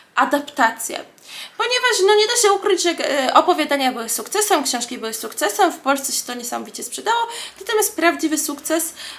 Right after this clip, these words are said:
e, Sapkowskiemu przyniosły, taki międzynarodowy, przyniosły adaptacje.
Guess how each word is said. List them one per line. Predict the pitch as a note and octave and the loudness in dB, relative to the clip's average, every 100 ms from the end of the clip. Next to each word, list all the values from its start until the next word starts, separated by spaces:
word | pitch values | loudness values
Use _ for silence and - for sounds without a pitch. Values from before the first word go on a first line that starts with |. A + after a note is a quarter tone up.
| - | -4
e, | - C4+ C4 A#3+ A3+ A3+ | 0 2 4 2 2 0
Sapkowskiemu | A3 F#4+ F#4+ D#4+ F4 E4+ E4 | 2 0 0 -2 0 0 0
przyniosły, | D#4+ - G4 F4+ F4 D#4 | -2 2 4 4 2 -4
taki | C#4 C#4 | -4 0
międzynarodowy, | C#4 C4 A3+ G#3+ A3 E4 G#4+ F4+ - | 0 -2 -4 -6 0 2 4 2 2
przyniosły | - F4+ F4 F4 E4+ E4 E4 - | 0 4 4 2 2 2 2 4
adaptacje. | - D4 C#4+ A3+ - - | 2 2 0 -4 -6 -14